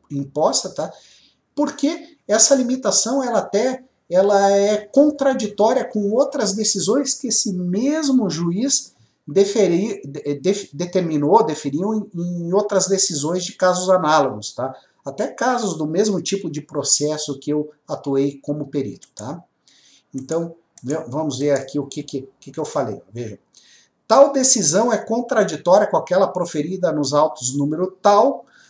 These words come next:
na qual foi determinado pelo douto juízo que", isso palavras do juiz que me nomeou e que tinha homologado os meus honorários, "o perito somente aceitou realizar a prova pericial na forma indicada,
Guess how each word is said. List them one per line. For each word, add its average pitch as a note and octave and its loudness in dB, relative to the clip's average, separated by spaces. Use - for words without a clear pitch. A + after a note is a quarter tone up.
na G3 2
qual A#3 4
foi A3+ 2
determinado F#3 0
pelo D#3 -4
douto D#3+ -6
juízo G#3 -4
que", F#3+ 6
isso D3 0
palavras F#3 0
do G3+ -4
juiz E3 -2
que - -2
me F#3+ 0
nomeou D#3+ 2
e A3 -2
que - -16
tinha G#3+ -4
homologado E3+ 2
os D3+ -8
meus D#3+ -6
honorários, E3 0
"o G3 2
perito B3+ 6
somente A3 4
aceitou G3 4
realizar F3+ 4
a E3+ 0
prova F3 2
pericial D3 -2
na E3 -4
forma D#3 2
indicada, C#3+ -4